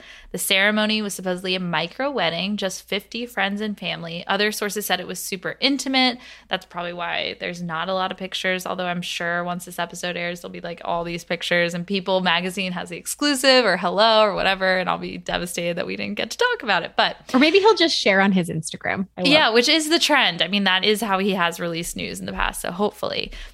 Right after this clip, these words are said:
Speaker 1: The Daily Mail has a source that says the reception took place at Chateau L'Aube, an exclusive vineyard that produces some of France's finest Provence rosé on their all-organic farms. Rachel, I'm sending you a picture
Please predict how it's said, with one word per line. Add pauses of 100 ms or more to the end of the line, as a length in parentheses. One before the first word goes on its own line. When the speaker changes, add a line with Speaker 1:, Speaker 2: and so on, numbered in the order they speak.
(140)
Speaker 1:
The
Daily
Mail
has
a
source
that
says
the
reception
took
place
at
Chateau
L'Aube,
an
exclusive
vineyard
that
produces
some
of
France's
finest
Provence
rosé
on
their
all-organic
farms. (420)
Rachel,
I'm
sending
you
a
picture